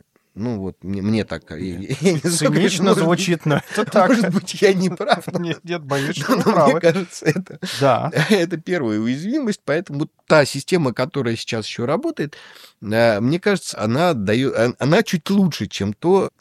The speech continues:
Speaker 1: так, к которой хочет прийти Дональд Трамп. Я не знаю, на
Speaker 2: Почему?
Speaker 1: каком
Speaker 2: Да.
Speaker 1: основании он утверждает, что, э, все американцев грабят, поставляя в Америку свои товары в обмен на доллары. А, то есть, э, здесь, здесь, мне кажется, вот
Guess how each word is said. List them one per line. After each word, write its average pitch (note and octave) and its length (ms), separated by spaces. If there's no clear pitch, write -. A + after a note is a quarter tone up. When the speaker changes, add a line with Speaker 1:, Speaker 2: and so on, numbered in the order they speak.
Speaker 1:
так, F#3 240
к - 60
которой C3+ 460
хочет - 480
прийти A#2+ 240
Дональд A2 360
Трамп. D#2+ 220
Я B2 100
не D#3 100
знаю, D3 240
на G#2+ 320
Speaker 2:
Почему? C3 140
Speaker 1:
каком F3 60
Speaker 2:
Да. C#3 60
Speaker 1:
основании C3+ 480
он B2 220
утверждает, A#2+ 640
что, G2+ 340
э, F2 200
все - 320
американцев G2 720
грабят, F#2 540
поставляя A2+ 600
в G2 60
Америку G#2 440
свои G2 280
товары G2+ 360
в F#2+ 80
обмен G2+ 260
на D3 100
доллары. B3 260
А, D3 180
то - 80
есть, D3 160
э, D3 160
здесь, C3+ 280
здесь, F3 280
мне C#3+ 260
кажется, C3+ 320
вот A#2 120